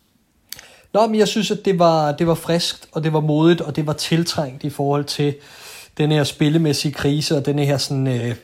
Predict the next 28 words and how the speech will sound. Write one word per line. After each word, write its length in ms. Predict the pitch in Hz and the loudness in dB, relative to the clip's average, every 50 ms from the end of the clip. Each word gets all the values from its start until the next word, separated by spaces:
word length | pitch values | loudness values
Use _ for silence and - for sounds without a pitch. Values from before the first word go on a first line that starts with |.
| _ - - - - - - - - - - _ - | _ -20 -20 -20 -20 -20 -20 -20 -20 -20 -20 _ -2
mangel 320 | 165 160 156 160 180 180 | 0 2 2 2 0 0
på 100 | - 175 | -2 -2
kreativitet, 840 | 160 - - 143 143 139 - - 147 139 131 - - 175 175 160 143 | -2 0 0 0 0 0 0 -2 -2 -2 -2 0 0 0 0 0 -2
vi 40 | 151 | -2
har 60 | 143 | -2
set 280 | 131 - 151 143 139 - | -2 0 -2 -4 -6 -6
de 60 | 139 | -8
sidste 280 | - 160 147 - - 156 | -6 -6 -6 -6 -4 -6
par 80 | 147 | -6
kampe. 400 | 127 - 135 127 127 131 147 143 135 - 170 | -4 -2 -2 -2 -2 -2 -4 -6 -6 -8 -8
Øhm, 580 | 160 143 139 131 127 123 120 117 120 120 117 - - - - - - - - - - - _ _ _ _ _ _ _ _ - | -6 -4 -2 -2 -2 -2 -4 -4 -6 -6 -8 -10 -14 -20 -20 -20 -20 -20 -20 -20 -20 -20 _ _ _ _ _ _ _ _ 2
de 40 | 185 | 4
her 600 | 180 170 196 202 190 180 170 160 147 143 135 139 - | 4 6 8 8 8 8 8 6 6 4 2 -2 -2
kanaler, 520 | - 170 165 165 165 175 185 175 180 185 170 | 0 2 2 4 4 2 2 0 0 0 0
som 260 | - - 170 156 151 | 2 2 2 2 2
vi 60 | 156 | 0
forsøger 500 | 139 - - 165 160 - 175 180 175 165 | -2 0 -2 -2 0 2 0 2 2 2
at 60 | 160 - | 2 0
servicere 720 | - - 147 139 139 147 - - - 170 180 170 165 151 131 - - - | 0 0 0 0 0 -2 -2 2 2 2 2 2 0 0 -2 -2 -10 -4
de 80 | - 160 | -4 -2
tre 320 | 156 - - 165 165 160 | -2 0 2 2 2 0
forreste 580 | 147 - - 170 160 147 156 156 - - 160 135 - - 196 180 - - | -2 0 0 2 2 2 0 -2 -2 -2 -2 -2 -4 -8 -14 -16 -6 -2
gennem, 340 | - 160 160 160 160 147 131 - - - - - - _ - | 0 0 0 0 -2 -4 -4 -6 -12 -18 -18 -18 -20 _ -4
blandt 140 | - 151 139 | 0 2 2
andet 180 | 139 156 165 160 | 4 4 2 2
gennem 220 | 160 151 151 151 | 0 -2 -2 -4
Trent 260 | 147 - 160 147 135 | -2 -2 -2 0 0
Alexander-Arnold, 960 | 131 131 131 131 - 147 135 135 131 127 123 131 139 151 156 151 143 - 170 | -2 -2 -2 -2 -2 -2 -2 0 0 0 0 0 -2 0 0 -2 -2 -4 -10